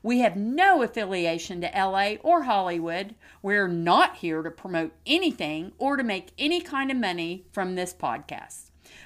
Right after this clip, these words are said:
We are just ordinary and normal people from two different generations, born and bred in Oklahoma, who are simply here because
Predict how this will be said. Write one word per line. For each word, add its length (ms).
We 180
are 80
just 380
ordinary 720
and 180
normal 340
people 500
from 320
two 260
different 340
generations, 840
born 720
and 380
bred 440
in 160
Oklahoma, 760
who 140
are 140
simply 680
here 500
because 560